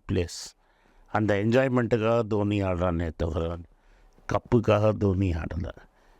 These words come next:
கப்பு வரும், வராம போலாம். அது பல தடவை சொல்லுவார் அவரு. செமி, டாப் ஃபோர் டீம்ஸ்ல வர்றது என் கையில இருக்கு. அந்த டாப் ஃபோர் டீம்ஸ்ல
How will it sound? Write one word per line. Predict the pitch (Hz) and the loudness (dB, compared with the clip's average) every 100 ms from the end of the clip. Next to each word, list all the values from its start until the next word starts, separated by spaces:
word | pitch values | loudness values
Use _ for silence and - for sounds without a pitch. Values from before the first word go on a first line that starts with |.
| _ _ | _ _
கப்பு | - - 117 104 | -6 0 0 2
வரும், | 104 110 117 - _ - | 2 2 0 -2 _ 0
வராம | 104 104 110 104 | 2 4 2 0
போலாம். | - 90 90 - _ _ - _ _ _ | -4 -4 -6 -12 _ _ -20 _ _ _
அது | 110 101 | -2 0
பல | 104 110 | 2 2
தடவை | 107 117 | 2 0
சொல்லுவார் | 113 107 101 98 82 | 0 -4 0 0 -2
அவரு. | 80 - - _ _ - _ _ - - | -4 -8 -14 _ _ -20 _ _ -8 -2
செமி, | 110 117 - | 2 0 0
டாப் | 110 139 - | -2 -2 -2
ஃபோர் | 123 123 107 | 0 0 0
டீம்ஸ்ல | 123 131 - | 0 0 0
வர்றது | 113 110 110 120 | 0 0 2 2
என் | 104 | 2
கையில | 92 98 95 98 | 0 0 0 0
இருக்கு. | 85 - - _ _ _ _ _ _ - | -2 -10 -20 _ _ _ _ _ _ -4
அந்த | 98 95 90 | 0 0 2
டாப் | 107 123 - | 0 0 0
ஃபோர் | 120 117 - | 0 0 0
டீம்ஸ்ல | 123 131 127 120 | 0 0 0 -4